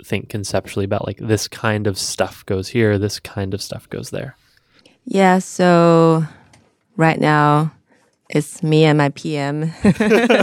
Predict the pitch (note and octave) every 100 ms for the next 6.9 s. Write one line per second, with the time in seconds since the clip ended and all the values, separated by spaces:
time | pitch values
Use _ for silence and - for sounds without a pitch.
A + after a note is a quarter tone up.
0 | - - - D4 B3 - B3 C#4 C4 C4
1 | G3+ E3 - D4+ D#4+ D4 C#4+ C4 C4 G#3
2 | - F#3 F3 E3 D#3 C#3 D#3 E3+ - E3
3 | D#3+ D#3 D3+ D#3+ - _ - D#3+ D#3 D#3
4 | D#3 D#3+ E3 F3 _ _ _ - D#3+ E3
5 | D3+ D#3+ D#3 D3+ D3+ E3 D3+ - F#3 -
6 | D#3+ D3+ - D3 D3 D3+ D3+ D3+ -